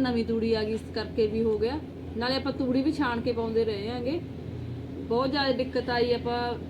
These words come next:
ਡਾਕਟਰ ਨੂੰ ਦਿਖਾਇਆ, ਉਹਨੇ ਆਪਦਾ ਕੋਰਸ ਕੀਤਾ, ਬੋਤਲਾਂ ਲਾਈਆਂ ਇਹਦੇ, ਗਲੂਕੋਜ਼ ਚਾੜਦੇ ਰਹੇ, ਟੀਕੇ ਵੀ ਲਾਏ।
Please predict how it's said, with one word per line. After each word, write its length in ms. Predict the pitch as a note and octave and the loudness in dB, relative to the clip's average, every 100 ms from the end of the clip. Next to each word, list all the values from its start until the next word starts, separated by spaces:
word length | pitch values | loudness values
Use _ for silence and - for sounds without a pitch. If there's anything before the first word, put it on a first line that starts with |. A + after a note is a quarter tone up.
| G#3 | -2
ਡਾਕਟਰ 300 | A3+ A3+ - | -2 0 0
ਨੂੰ 140 | A3+ A#3 | 0 0
ਦਿਖਾਇਆ, 400 | A#3 C4+ C4+ B3+ | 0 0 0 0
ਉਹਨੇ 280 | B3 C4+ C4+ | 0 0 0
ਆਪਦਾ 260 | A#3 A3+ | 0 0
ਕੋਰਸ 340 | A3 A#3 A3 - | 2 2 2 0
ਕੀਤਾ, 300 | A3 G#3+ A3+ | -4 -2 -2
ਬੋਤਲਾਂ 420 | G#3 G#3+ G#3 G#3 | 2 2 2 -2
ਲਾਈਆਂ 380 | G#3 G3+ F#3+ F#3+ | -2 -2 -4 -4
ਇਹਦੇ, 220 | G3+ A#3+ | 0 0
ਗਲੂਕੋਜ਼ 420 | A3 G#3+ G#3 G#3+ G#3+ | 2 0 0 0 0
ਚਾੜਦੇ 400 | G#3 G3 F#3+ A#3 | -4 -2 -2 0
ਰਹੇ, 220 | A#3 E4 - - - A#3 | 0 -4 -6 -10 -4 0
ਟੀਕੇ 300 | A#3 B3 A#3+ | 4 6 6
ਵੀ 100 | C#4 | 6
ਲਾਏ। 360 | B3+ A#3 A3 | 2 2 0